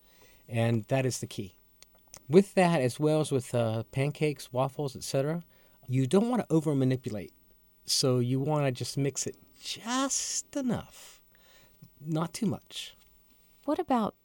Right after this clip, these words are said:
Speaker 2: for people who are really, you know, struggle to have a good breakfast in the morning because of time constraints? Do you have any advice about what's a good
Speaker 1: Hard-boiled eggs.
Speaker 2: Hard-boiled eggs, okay.
Speaker 1: They will last five days to seven days in the fridge.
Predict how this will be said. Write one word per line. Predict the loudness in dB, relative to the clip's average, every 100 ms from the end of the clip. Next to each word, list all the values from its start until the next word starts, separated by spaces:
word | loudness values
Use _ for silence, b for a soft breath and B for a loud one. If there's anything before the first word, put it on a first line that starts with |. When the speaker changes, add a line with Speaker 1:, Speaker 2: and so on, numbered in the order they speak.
| _
Speaker 2:
for | -10 -6
people | -4 -2
who | -2
are | -2
really, | -2 -2 -4 -6 _ _ _ -4
you | -2
know, | -2
struggle | -4 -2 -2 -2
to | -6 -4
have | -2 -4
a |
good | -4 -4
breakfast | -4 -6 -6 -4
in | -2
the |
morning | 0 0 -2 -4
because | -6 -8
of | -8
time | -6 -2 0
constraints? | 0 -4 -6 -6 -6 -6 -8
Do | -4
you | -2
have | -2 -2
any | 0 0
advice | -2 -4 -4 -6 -6
about | -4 -4 -4
what's | -6 -6
a |
good | -6 -2 -4 -2
Speaker 1:
Hard-boiled | 0 0 -2 -6 -6 -6
eggs. | -8 -12 -14 -18 -20 _ -18
Speaker 2:
Hard-boiled | -6 -4 -4 -4 -4 -6
eggs, | -8 -10 -14
okay. | -8 -6 -6 -8 _ _ _ -2
Speaker 1:
They | 2
will | 4 2
last | 2 0 0 -4 -10
five | -2 0 0
days | 0 -2 -2 -6 -8 -10 _ _ -10
to | -4
seven | -2 -2 -2
days | -4 -2
in | -4
the | -4
fridge. | -2 -2 -2 -4 -10